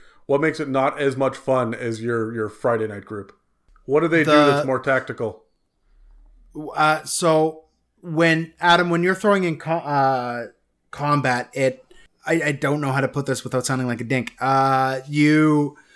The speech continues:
Speaker 2: so, uh, with the, with the Friday night group, uh, we have, um, we usually use very detailed, uh, battle maps.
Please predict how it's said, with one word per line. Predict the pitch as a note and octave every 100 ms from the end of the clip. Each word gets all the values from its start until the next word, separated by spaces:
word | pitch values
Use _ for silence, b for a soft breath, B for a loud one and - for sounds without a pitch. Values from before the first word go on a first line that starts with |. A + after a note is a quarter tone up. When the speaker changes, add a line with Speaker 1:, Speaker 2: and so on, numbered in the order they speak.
| b
Speaker 2:
so, | - F3+ E3 -
uh, | - D3+ D3 C#3 - _ _ _ -
with | E3 F3+ F3+
the, | F#3+ F#3 E3+ D#3+ E3+
with | E3
the | E3
Friday | - C#3+ C#3
night | C#3 C3+ C3
group, | C3+ B2 - C3
uh, | B2+ B2 B2 B2+
we | C3
have, | A#2+ C3+ C3 B2+ B2 A2+ - - -
um, | B2 B2 A#2+ A2+ A2+ A2+ - C3+
we | C#3+ C#3
usually | C#3 C3+ C#3 C3+
use | C3
very | A#2 C3 C3 B2
detailed, | B2+ A#2+ B2 B2+ B2 A#2+ A2 A#2
uh, | A2 A2
battle | G#2+ C#3+ D3 C#3+
maps. | C#3+ C#3+ C#3+ -